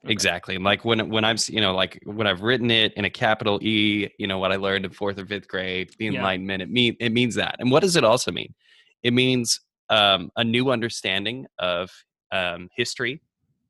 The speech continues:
Speaker 2: right? So a kind of scientific, a new, uh, the, the birth of a scient-, more scientific approach to history,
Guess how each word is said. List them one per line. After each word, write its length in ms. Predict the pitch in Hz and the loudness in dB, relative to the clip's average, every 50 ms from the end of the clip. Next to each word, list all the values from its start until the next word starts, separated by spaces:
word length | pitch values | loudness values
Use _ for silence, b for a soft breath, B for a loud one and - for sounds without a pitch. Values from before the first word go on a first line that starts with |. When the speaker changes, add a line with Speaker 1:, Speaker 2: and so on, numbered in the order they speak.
| _ - | _ -4
Speaker 2:
right? 180 | 104 107 107 - | -4 -4 -4 -4
So 140 | - 101 | -6 -6
a 60 | 92 92 | -6 -6
kind 260 | - 104 87 92 95 | -4 -6 -4 -4 -6
of 80 | 87 | -8
scientific, 520 | - - 95 92 95 95 - 98 - - - - | -8 -8 -6 -6 -6 -8 -10 -14 -16 -16 -10 -8
a 60 | 113 | -6
new, 240 | 110 110 113 113 - | -4 -4 -4 -4 -2
uh, 120 | - 110 101 | -4 -4 -4
the, 300 | 92 104 98 101 107 104 | -4 -10 -12 -12 -12 -8
the 80 | 95 120 | -8 -6
birth 280 | 104 117 113 117 113 | -4 -2 -2 -2 -4
of 80 | 113 101 | -6 -10
a 40 | 95 | -10
scient-, 380 | 95 - - 104 101 101 101 - | -10 -6 -6 -4 -6 -6 -8 -10
more 160 | 104 107 107 | -6 -6 -4
scientific 540 | 107 - - 107 107 104 - 113 101 - - | -4 -4 -2 -2 -2 -2 -4 -8 -10 -10 -10
approach 340 | 98 - - 98 101 - - | -12 -10 -10 -10 -10 -10 -12
to 80 | 98 101 | -12 -12
history, 440 | 101 101 - - - 107 110 113 | -10 -10 -12 -12 -12 -12 -12 -14